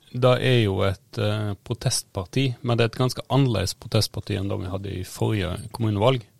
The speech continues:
Forrige kommunevalg så hadde vi Bompengepartiet, som, eh, ble liksom, eh, store, eh, og de avgjør jo makta i, både i,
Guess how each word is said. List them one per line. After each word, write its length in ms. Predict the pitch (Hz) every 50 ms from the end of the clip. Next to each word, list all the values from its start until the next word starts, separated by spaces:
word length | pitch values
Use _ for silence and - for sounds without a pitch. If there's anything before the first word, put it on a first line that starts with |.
| _ _ - - _ _
Forrige 280 | - - 123 120 113 -
kommunevalg 420 | - 110 113 110 104 104 110 117
så 120 | 107 - 113 113
hadde 100 | 113 107
vi 340 | 101 98 98 95 101 104 101
Bompengepartiet, 1000 | 101 110 110 110 110 - - 101 95 90 87 - - 98 - - 101 104 120 123 123 _ - - - - - - - - _ -
som, 380 | - - 123 113 107 101 98
eh, 160 | 98 95 98 98
ble 440 | 101 101 113 110 104 95 92 92
liksom, 460 | 98 110 117 - - 110 101 92 90 90
eh, 640 | 90 92 92 92 95 95 98 95 95 92 98 98
store, 600 | 101 - - - 127 123 127 123 110 101 107 123 - - - - - -
eh, 60 | 110 107
og 160 | 101 104 107
de 60 | 107
avgjør 320 | - 113 104 101 101 95 98
jo 300 | 101 101 104 104 107 110
makta 460 | 113 120 113 - - - - 101 95
i, 40 | 92
både 220 | 98 98 104 101 98
i, 300 | 98 98 98 95 92